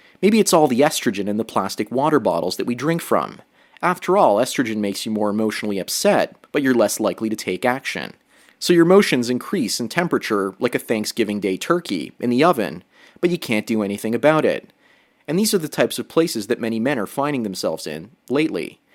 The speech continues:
We are upset, but we sit there and we accept it. Men going their own way are like Harrison Bergeron.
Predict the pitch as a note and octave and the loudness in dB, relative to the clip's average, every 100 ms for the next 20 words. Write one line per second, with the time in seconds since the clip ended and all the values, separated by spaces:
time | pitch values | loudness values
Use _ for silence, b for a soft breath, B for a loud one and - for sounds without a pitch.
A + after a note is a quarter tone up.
0 | b b b b F3+ F#3+ E3+ - - G3 | b b b b 0 4 2 0 2 2
1 | - - C#3 - - G#3 - F2+ G#2 A2 | 2 -2 -4 -2 0 0 2 0 0 -2
2 | A#2+ - - F3+ - E2+ - _ _ b | -4 -2 -2 -2 0 -2 -2 _ _ b
3 | b b b F#3 A3 G#3 F3+ D#3+ D3+ C#3 | b b b 2 6 6 6 4 4 4
4 | D3 F3 G#2+ G#2 G2 - - B2 G#2 G#2+ | 4 4 4 4 2 -2 -8 -2 -2 -2
5 | C3 B2+ D#3 D#3 A#2 D#2 - | -2 0 0 0 -2 -2 -4